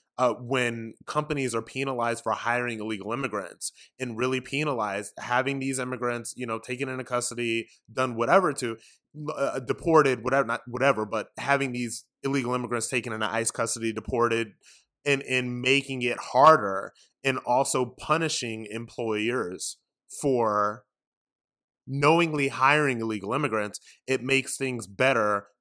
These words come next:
for Americans, particularly African Americans who have to compete with illegal immigrants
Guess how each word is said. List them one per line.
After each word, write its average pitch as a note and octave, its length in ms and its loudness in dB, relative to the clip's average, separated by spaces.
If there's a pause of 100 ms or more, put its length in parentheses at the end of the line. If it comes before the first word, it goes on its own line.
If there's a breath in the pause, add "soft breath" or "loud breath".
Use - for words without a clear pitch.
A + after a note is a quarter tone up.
(140)
for A#2 600 4 (800)
Americans, B2+ 1120 2 (200)
particularly D3 640 0
African C3+ 380 0
Americans G#2 540 -4
who A#2 80 -2
have A2+ 120 -2
to - 80 -20
compete A#2+ 420 -6
with A#2 160 -6
illegal G#2+ 340 -6
immigrants A#2 480 -6